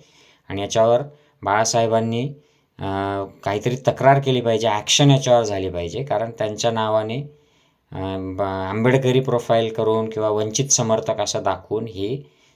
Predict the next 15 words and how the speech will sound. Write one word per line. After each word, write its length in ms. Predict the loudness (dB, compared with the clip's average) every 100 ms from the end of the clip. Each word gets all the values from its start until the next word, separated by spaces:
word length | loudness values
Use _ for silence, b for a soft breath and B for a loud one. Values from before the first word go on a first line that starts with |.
| -8
सगळे 280 | -4 2
उद्योग 380 | 2 2 0 -4 -2
केले 220 | 0 0
जात 220 | 0 -4
आहेत. 160 | -4 -8 -12 b b b b b -2
तर 360 | 0 2 2
याच्यावर 460 | 0 -4 2 6 6
काय 280 | 6 4 4
ॲक्शन 320 | 4 -2 0
घ्यायची? 320 | 0 -2 -4 -2
तर 100 | 0
याच्या 320 | 2 0 0
प्रोफाईलला 680 | -2 -2 0 4 4 4 4
जायचं 420 | 2 0 -4 -8 -8 _ b b b b b b -6
आणि 540 | -4 0 0 0 -6